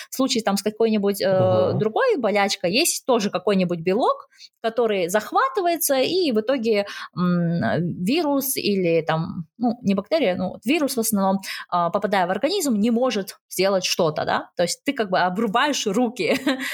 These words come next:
Speaker 1: этим, э, гаденышам. А у вича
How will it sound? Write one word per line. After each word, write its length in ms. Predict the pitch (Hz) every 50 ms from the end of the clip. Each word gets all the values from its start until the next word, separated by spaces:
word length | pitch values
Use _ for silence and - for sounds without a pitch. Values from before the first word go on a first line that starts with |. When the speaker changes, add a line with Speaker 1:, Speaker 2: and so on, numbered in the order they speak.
| - -
Speaker 1:
этим, 440 | - 214 247 226 254 233 220 202 190
э, 360 | - - 185 185 180 180 185 180
гаденышам. 680 | 220 214 185 214 190 165 151 151 - - 165 - - - - - - - - - -
А 260 | 185 190 196 190 190 196
у 140 | 196 202 202
вича 340 | 185 208 226 220 - 359